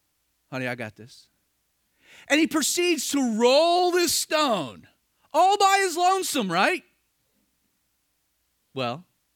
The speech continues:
seeing that Rachel is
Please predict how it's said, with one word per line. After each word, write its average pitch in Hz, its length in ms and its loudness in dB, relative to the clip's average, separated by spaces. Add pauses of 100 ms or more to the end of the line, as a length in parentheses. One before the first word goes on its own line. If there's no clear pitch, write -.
(400)
seeing 147 400 -10
that 104 120 -12
Rachel 123 440 -14 (1800)
is - 80 -20